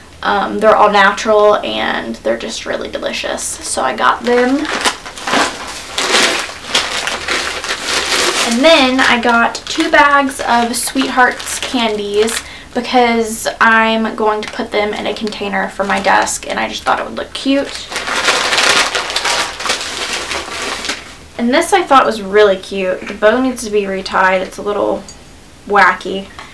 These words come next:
but it's just this heart vase, and I have one like this that, oh, I have one like this already, but it's big.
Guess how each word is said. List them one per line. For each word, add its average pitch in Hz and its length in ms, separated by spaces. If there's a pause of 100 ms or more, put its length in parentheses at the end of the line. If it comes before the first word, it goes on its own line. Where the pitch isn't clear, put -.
(420)
but 190 360
it's - 280
just 247 540
this 220 400 (560)
heart 269 380
vase, 208 760 (580)
and 202 340
I - 140
have 233 320
one 294 240
like 226 260
this - 640 (460)
that, 202 600
oh, 302 560
I - 40
have 285 260
one 339 140
like 339 180
this 349 160
already, 320 420
but 208 140
it's 214 220
big. 202 400